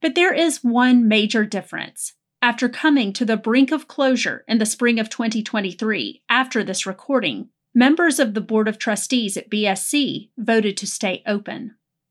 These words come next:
And on a personal note, my family did turn right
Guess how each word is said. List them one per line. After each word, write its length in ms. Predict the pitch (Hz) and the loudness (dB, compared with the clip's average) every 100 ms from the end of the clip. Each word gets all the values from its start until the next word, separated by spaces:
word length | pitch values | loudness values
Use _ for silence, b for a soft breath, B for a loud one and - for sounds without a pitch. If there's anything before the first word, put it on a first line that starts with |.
| _ _ _ _ - | _ _ _ _ 2
And 260 | 247 262 | 4 4
on 160 | - 262 | 6 4
a 60 | 254 | 4
personal 540 | - 381 - 262 196 | 2 -2 2 2 2
note, 420 | 175 143 - - _ - | 0 -2 -2 -8 _ -2
my 200 | 240 247 | 4 4
family 420 | 247 262 247 226 | 4 4 4 2
did 300 | 196 240 226 | 2 2 2
turn 280 | 220 226 185 | 0 -2 -2
right 360 | 175 151 - | -2 -4 -6